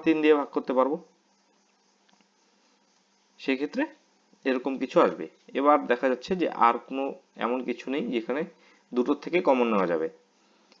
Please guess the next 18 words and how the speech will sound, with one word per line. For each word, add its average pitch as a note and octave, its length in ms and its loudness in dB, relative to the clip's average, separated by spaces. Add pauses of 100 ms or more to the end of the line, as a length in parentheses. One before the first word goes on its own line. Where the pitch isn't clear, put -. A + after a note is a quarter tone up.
(160)
এবার F3+ 300 8
আমরা D3 180 6 (200)
যেই D3+ 180 10
জিনিসগুলো F3 380 6 (120)
কমন C#3 240 4
নিলাম, E3 240 2 (320)
সেগুলি D#3 360 0 (260)
গুণ E3 260 0
করে A2 240 0
দিব E2+ 180 -6 (720)
এবং A#2 240 0
লসাগুটা A#2 480 2
হবে A#2+ 200 0
তাহলে B2+ 300 -2
কত? C#3+ 180 -4 (380)
নয়, A#2+ 220 4
বারো B2 240 6
এবং C3 140 2